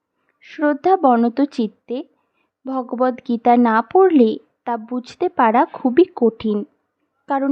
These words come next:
এই শাস্ত্রটি চিরকালই বিপুল রহস্যাবৃত।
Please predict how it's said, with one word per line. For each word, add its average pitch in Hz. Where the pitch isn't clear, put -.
এই 294
শাস্ত্রটি 269
চিরকালই 254
বিপুল 247
রহস্যাবৃত। 226